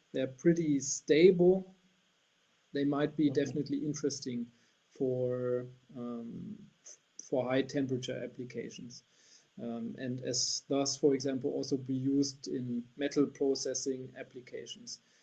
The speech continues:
Speaker 1: Usually we see, uh, oxidation of MXenes starting from, let's say, four hundred, four hundred fifty degrees Celsius. And, uh, up to these temperatures, they are pretty stable. So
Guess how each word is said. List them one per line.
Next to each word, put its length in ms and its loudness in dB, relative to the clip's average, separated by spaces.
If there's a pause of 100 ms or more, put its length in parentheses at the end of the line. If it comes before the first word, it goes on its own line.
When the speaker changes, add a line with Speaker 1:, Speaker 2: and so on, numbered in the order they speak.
(480)
Speaker 1:
Usually 400 8
we 160 2
see, 640 4 (460)
uh, 220 -6 (120)
oxidation 720 4
of 220 -2
MXenes 1000 0
starting 580 2
from, 680 -4
let's 180 -6
say, 160 -4 (120)
four 200 8
hundred, 340 2
four 220 -2
hundred 260 -2
fifty 320 0
degrees 460 -4
Celsius. 680 2 (680)
And, 540 -2
uh, 200 0 (140)
up 140 -2
to 100 0
these 280 0
temperatures, 640 -2
they 160 -4
are 100 -2
pretty 300 -2
stable. 560 -8
So 420 -4